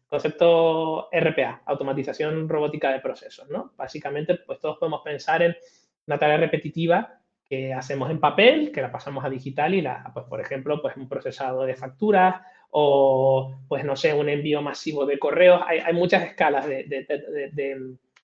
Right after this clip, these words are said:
digamos, de, de tareas, ¿no? O, por ejemplo, la digitalización de un, de un documento, pues, un parte de un seguro de accidentes,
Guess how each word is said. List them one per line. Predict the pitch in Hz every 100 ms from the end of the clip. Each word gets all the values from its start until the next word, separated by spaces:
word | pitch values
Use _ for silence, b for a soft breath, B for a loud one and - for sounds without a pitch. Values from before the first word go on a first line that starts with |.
| -
digamos, | 143 139 135 131
de, | 135 131 127
de | 127 127
tareas, | 123 127 135 135
¿no? | 147 - b b
O, | 175
por | 160 147
ejemplo, | 175 170
la | 151
digitalización | 147 - 160 139 139 135 - 151 147
de |
un, | 135 131 123 123
de | - 120
un | 123 127
documento, | 127 123 123 127 123 120 120 120 123
pues, | - -
un | 131 123
parte | 139 - - 139
de |
un | 135 131
seguro | 131 131 135
de | 127
accidentes, | - 131 180 190 147 151